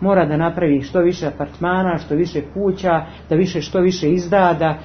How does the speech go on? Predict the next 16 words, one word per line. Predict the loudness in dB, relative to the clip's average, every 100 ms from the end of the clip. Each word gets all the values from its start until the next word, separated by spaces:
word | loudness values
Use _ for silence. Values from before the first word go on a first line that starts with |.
| -8 0
on | 4
nema | 4 6
vremena | 6 4 4
da | 2 0 0
razgovara | -4 0 2 4 2
ni | 0
da | 0
živi | -2 -2
sa | -4 -8
svojim | -4 -2
djetetom. | -2 -4 -6 -10 -14 -16 -20 -20 -2
I | 0
dijete | 4 2 4
jako | 2 4 4 4 2 0
prepoznaje | -6 -2 -2 0 0 0
to | 2 2 2